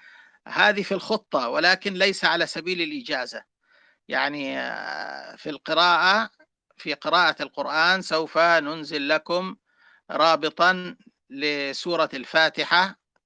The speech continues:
بصوتي، وأيضًا لجزء عمّ كاملًا،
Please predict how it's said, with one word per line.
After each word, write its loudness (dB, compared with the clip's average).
بصوتي، -2
وأيضًا 0
لجزء -6
عمّ 0
كاملًا، 2